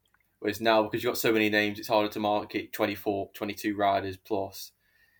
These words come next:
So I think that maybe that side of things he's right, but in terms of racing wise, it's much better to have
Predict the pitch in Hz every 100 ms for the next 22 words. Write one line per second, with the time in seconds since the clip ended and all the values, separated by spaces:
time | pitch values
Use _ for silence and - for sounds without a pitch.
0 | _ _ - 107 131 127 139 143 135 151
1 | 147 156 - 165 147 151 156 143 143 135
2 | 135 135 110 120 110 104 113 110 - 104
3 | 107 104 104 107 107 - - 101 95 107
4 | 98 95